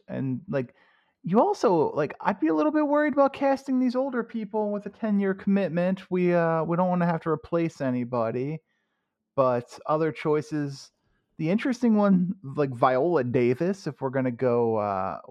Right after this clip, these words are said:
go against it, go different race swapping, McGonagall, not,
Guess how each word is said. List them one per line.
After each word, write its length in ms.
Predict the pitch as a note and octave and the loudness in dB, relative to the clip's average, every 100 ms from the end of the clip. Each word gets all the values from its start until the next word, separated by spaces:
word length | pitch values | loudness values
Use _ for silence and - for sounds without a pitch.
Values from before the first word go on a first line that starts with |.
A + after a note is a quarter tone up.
| C3 | -6
go 500 | C#3 B2+ A#2+ A2+ - _ - | 0 2 2 -2 -6 _ -10
against 520 | C3+ C3 A#2+ - - | -4 -2 -2 -4 -8
it, 140 | B2 | -8
go 240 | A#2 A2+ A#2 | -2 -2 -2
different 560 | G#2 C3 A2 C#3 G2+ - | -8 -8 -6 -6 -6 -6
race 280 | C3 B2+ - | -4 -4 -8
swapping, 680 | - B2+ B2+ - C#3 D3+ D3 | -6 -2 -2 -4 -8 -8 -6
McGonagall, 600 | B2 A#2 G#2 A#2+ C#3+ F3+ | -6 -4 -4 -6 -6 -8
not, 200 | C#3 B2 | -8 -10